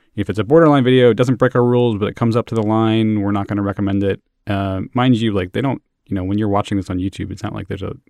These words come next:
a little, uh, um, alert that says, like, "This video's been flagged as borderline," right? You have no idea. He's like, "Before then, we just assumed anything that was on YouTube was good enough to be recommended," uh, which is kind of mind-boggling now. So I,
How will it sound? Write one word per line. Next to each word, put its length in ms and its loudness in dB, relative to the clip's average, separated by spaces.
a 80 -10
little, 280 -10
uh, 280 -10
um, 160 -8
alert 320 -4
that 140 -10
says, 200 -6
like, 120 -8
"This 160 -6
video's 320 -4
been 260 -4
flagged 240 4
as 60 6
borderline," 560 2
right? 200 -2
You 60 -4
have 100 -2
no 120 0
idea. 280 -6
He's 180 0
like, 100 0
"Before 300 2
then, 160 8
we 100 4
just 140 -8
assumed 320 0
anything 320 0
that 120 0
was 140 0
on 160 0
YouTube 280 -2
was 120 -6
good 160 0
enough 200 -2
to 80 -14
be 100 -4
recommended," 560 -8
uh, 280 0
which 180 -4
is 80 -12
kind 140 -6
of 80 -4
mind-boggling 680 -6
now. 440 -4
So 240 4
I, 100 2